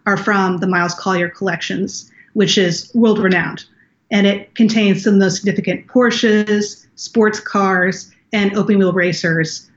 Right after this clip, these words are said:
from history, as well as some other beautiful examples of marks that, um, are really significant, like Delahaye, for example. We have a beautiful Delahaye. Um, you may have seen one, Jay Leno had a really beautiful one. He did an episode of Jay's Garage about,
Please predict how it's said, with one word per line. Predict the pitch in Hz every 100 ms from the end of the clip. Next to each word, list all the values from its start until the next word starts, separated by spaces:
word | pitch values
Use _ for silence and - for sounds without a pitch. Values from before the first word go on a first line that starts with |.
| -
from | 202
history, | 190 233 - 180 190 - -
as | 240
well | 240 359
as | 370
some | 269
other | 233 247
beautiful | - 202 226 226
examples | 196 - 196 196 208 185
of | 170
marks | 180 180 185 -
that, | 196 175 - - _ _ -
um, | 185 170 - -
are | 196
really | 220 208
significant, | 185 185 196 170 175
like | 170 160
Delahaye, | 190 175 165 156 185 196 - _
for | - 190
example. | 185 - 180 156 147
We | - 160
have | 165
a |
beautiful | 160 170 165 160
Delahaye. | 160 143 147 - 185 202 - _ -
Um, | 175 175 175 -
you | 214
may | 208
have | 196
seen | -
one, | 196 190 196
Jay | 202
Leno | 180 175 175
had | 165 170
a | 170
really | 180
beautiful | 165 180 170 180
one. | 175 175
He | 170
did | 165 160
an |
episode | 175 - - 180
of | 165
Jay's | - 170 160
Garage | - - 165 156 156
about, | 156 156 175 -